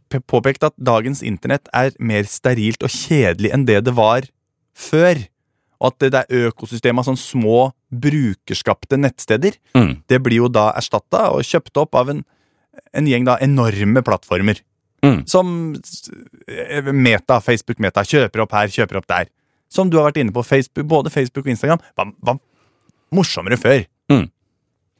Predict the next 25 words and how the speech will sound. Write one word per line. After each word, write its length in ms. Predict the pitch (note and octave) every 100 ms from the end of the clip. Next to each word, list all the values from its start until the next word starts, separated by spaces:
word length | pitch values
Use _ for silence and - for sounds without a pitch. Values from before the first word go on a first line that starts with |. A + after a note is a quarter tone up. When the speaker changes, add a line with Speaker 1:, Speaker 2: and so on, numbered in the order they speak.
| _ _ _ _ -
Speaker 1:
Eh, 260 | G#2 G#2+ G#2+
og 120 | C#3
de 140 | F#3 G3
er 160 | C#3+
jo 140 | E3+ E3+
ute 120 | D3+
etter 160 | D3 D3 D3+
en, 160 | D#3+ D#3 _ _ _ _ _ _ _ _
eh, 280 | - D3 D3+
ting 180 | D#3 G#3
da. 80 | C#4 - _ _ _ _ - -
Og 60 | F3+
det 60 | B2
er 180 | A2
å 80 | B2+
tjene 320 | C3 C#3 G2
penger. 360 | G#2 B2+ F2+ - -
Speaker 2:
Ja. 120 | A#2+ - -
Speaker 1:
Og 80 | F#3+
selv 340 | - E3 F#3
skaperen 800 | - - G3 F3 G#2 - E3 G#3 -
av 320 | A#2+ B2 D3+ - _ _ -
World 460 | A2+ B2 E3 D#3+
Wide 460 | C3 B2+ D#3 E3+ - _ -
Web, 440 | C3 E3 G#3+ B2+